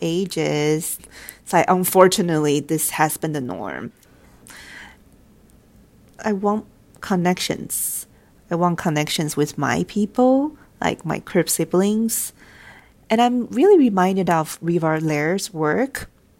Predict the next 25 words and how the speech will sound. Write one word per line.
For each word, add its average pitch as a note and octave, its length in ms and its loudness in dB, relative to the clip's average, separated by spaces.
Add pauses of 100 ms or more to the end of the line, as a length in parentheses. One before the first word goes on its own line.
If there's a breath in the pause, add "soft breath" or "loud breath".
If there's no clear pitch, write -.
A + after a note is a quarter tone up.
(400 loud breath)
So G3+ 180 4
Riva G3 500 4
did F3 200 0
Circle E3+ 400 2
Stories D#3+ 680 0
many D#3+ 200 -4
years D3+ 320 -4
ago, D3+ 460 0
and, D3 360 -4 (380 loud breath)
um, D#3 360 -2
she - 200 -4
continues D#3+ 960 -2
making E3+ 360 -4
portraitures D#3 840 -4
of, D#3 460 -6 (460 loud breath)
um, D#3+ 560 0
her F3+ 160 4
people. - 540 -4 (840 loud breath)
So - 220 -8
disabled D#3 480 -2
people, D#3+ 540 -2
queer D#3+ 360 -4
people, D3+ 640 -4
and C#3+ 280 -6
artists. E3 1080 0